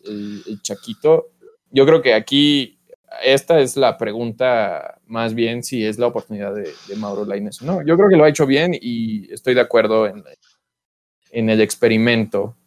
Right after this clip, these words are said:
pero veo más experimento que, que convocatoria, este,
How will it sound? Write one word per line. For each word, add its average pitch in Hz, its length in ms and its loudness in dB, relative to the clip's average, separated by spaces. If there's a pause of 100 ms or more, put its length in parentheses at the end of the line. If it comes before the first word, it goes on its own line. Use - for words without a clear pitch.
(120)
pero 117 200 4
veo 143 160 6
más 135 300 0
experimento 117 960 -4
que, 98 400 -12 (560)
que 104 80 -6
convocatoria, 104 1120 0 (360)
este, - 760 -16